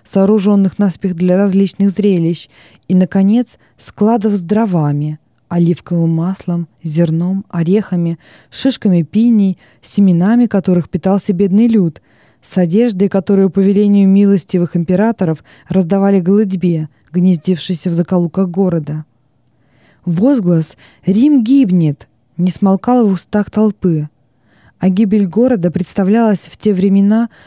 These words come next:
также концом его господства и разрешением всех уз, связывавших доселе народ в единое целое. Насилие и грабежи распространялись безудержно.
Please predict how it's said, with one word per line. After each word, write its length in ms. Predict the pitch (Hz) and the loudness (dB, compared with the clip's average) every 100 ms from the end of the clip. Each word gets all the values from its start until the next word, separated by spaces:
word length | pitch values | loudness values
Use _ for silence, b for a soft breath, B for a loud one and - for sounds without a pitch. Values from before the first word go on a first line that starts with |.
| b - | b -4
также 300 | 220 208 214 | 0 0 0
концом 380 | 220 208 226 214 | 0 0 0 2
его 320 | 208 202 214 | 2 2 0
господства 960 | 196 226 - - 175 165 - 160 160 151 b b - | 0 -4 -4 -2 -2 -2 -8 -8 -8 -10 b b -2
и 100 | 190 | 0
разрешением 800 | 202 208 202 - 254 202 170 - | 2 0 0 0 2 2 0 -6
всех 360 | - - 254 - | -10 -4 -2 -4
уз, 380 | - 202 170 - b b | -4 -2 -2 -6 b b
связывавших 1000 | - 170 196 208 190 175 175 - 170 - | -12 -2 0 0 0 0 -2 -6 -8 -8
доселе 500 | 170 185 - 202 180 | -4 -4 -2 0 2
народ 360 | 175 180 208 226 | 2 2 0 -2
в 60 | - | -6
единое 520 | 165 185 170 185 185 | -4 -2 0 0 -2
целое. 520 | 190 214 180 165 160 - _ _ _ _ _ _ _ _ | -2 -2 0 -2 -4 -10 _ _ _ _ _ _ _ _
Насилие 720 | 190 202 175 220 247 226 190 185 | 0 0 0 0 2 4 2 2
и 160 | 208 | 0
грабежи 600 | 180 196 180 196 180 240 | 0 0 0 0 2 2
распространялись 1080 | 214 185 - 202 208 - 202 208 226 233 202 | 2 0 -2 -2 -2 -4 -2 2 2 2 0
безудержно. 840 | 175 214 202 202 160 147 156 147 | 0 0 0 0 -2 -4 -6 -6